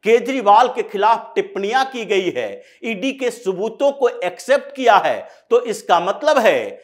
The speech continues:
कि घोटाला हुआ है। और घोटाले की बात तो सीधे सुप्रीम कोर्ट ने भी मानी थी, जब कहा गया था कि तीन सौ अट्ठाईस करोड़ रुपया तो इसमें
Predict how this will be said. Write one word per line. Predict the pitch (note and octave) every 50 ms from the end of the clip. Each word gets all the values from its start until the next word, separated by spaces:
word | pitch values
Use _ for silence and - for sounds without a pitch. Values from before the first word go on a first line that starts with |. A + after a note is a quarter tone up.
| _ _ _ _
कि | - C#4+
घोटाला | G3+ D#3+ C3+ C3 F#3 F#3+ F#3 - F#3 F3 G3+ A3 B3+ B3
हुआ | G3 C3+ C#3 D3 G3+ B3+
है। | A#3 - D3+ A2+ G2 F2+ - - _ _ -
और | F#3 A#3 C4 B3+
घोटाले | F3+ - E3+ F#3+ F#3+ F#3+ - F3+ G3 A#3 C#4 C#4+
की | - - A#3
बात | D3+ C3 F3+ G#3 B3+ C4 - -
तो | B3 G3 D3 A#2+ B2 - - - _
सीधे | - - B3+ C4+ A3+ A3+ C4 B3
सुप्रीम | - - B3 B3 B3+ - C4 C#4 C#4 C4+
कोर्ट | C4 B3 A#3 A#3 A#3 A#3+
ने | B3
भी | A3 A#3 B3+ A#3+
मानी | G#3+ F#3 F3+ F#3+ A3 A#3
थी, | A3 - G3 C#3 G2 - - _ _ _
जब | B2+ C3 B3+ B3+ F3 D#3+ D#3+ F3+ - - - -
कहा | - F3+ F#3+ A3+ A3+
गया | G3 G3 G3 F#3+ F#3+
था | - - A3 A3+
कि | - - A3
तीन | A3+ - F#3 F#3 F3+
सौ | - A3+
अट्ठाईस | A3+ G#3+ A3 - - - G#3+ C4 C4+ -
करोड़ | - - E3+ F3 G#3 G#3+ F3+
रुपया | D3 D3 C#3+ - - F#3+ -
तो | - E3+ B2 G#2+ G#2 G#2 B2 - - _ _ _ _ -
इसमें | G#3 G3+ - G3+ A3 G3+ E3+ C3+ A#2 B2+ D#3 F#3+ -